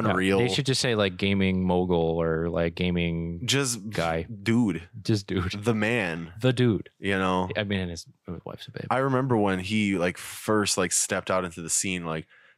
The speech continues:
Speaker 1: the,
Speaker 2: He's a
Speaker 1: the
Speaker 2: wa-, yeah, he's a sharp
Speaker 1: he
Speaker 2: looking
Speaker 1: was
Speaker 2: dude.
Speaker 1: so, yeah, and he was so energetic
Speaker 2: Yeah.
Speaker 1: and just so, like, not what you would picture, like, a gaming developer to be. Like,
Speaker 2: Yeah.
Speaker 1: you picture them to be, like, "Oh, I'm very hyper-focused in what I do." And he's like,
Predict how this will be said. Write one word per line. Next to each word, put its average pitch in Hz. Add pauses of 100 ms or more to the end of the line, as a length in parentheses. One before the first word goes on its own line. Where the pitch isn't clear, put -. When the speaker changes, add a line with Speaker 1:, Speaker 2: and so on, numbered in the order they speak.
(100)
Speaker 1:
the, 104
Speaker 2:
He's -
a 147
Speaker 1:
the 110
Speaker 2:
wa-, 95 (100)
yeah, 90
he's 98
a 101 (180)
sharp -
Speaker 1:
he 139
Speaker 2:
looking 143
Speaker 1:
was 101
Speaker 2:
dude. 127
Speaker 1:
so, 135
yeah, 147
and 123
he 135
was 135
so 139 (140)
energetic 113
Speaker 2:
Yeah. 92
Speaker 1:
and 113
just 107
so, 120
like, 104 (280)
not 123
what 131
you 127
would 117
picture, 110
like, 101
a 104
gaming 101
developer 95
to 95
be. 101
Like, 95
Speaker 2:
Yeah. 143
Speaker 1:
you 101
picture 123
them 110
to 104
be, 104
like, 95 (280)
"Oh, 90
I'm 82
very 85
hyper-focused 85
in 87
what 87
I 85
do." 92
And 87
he's 95
like, 92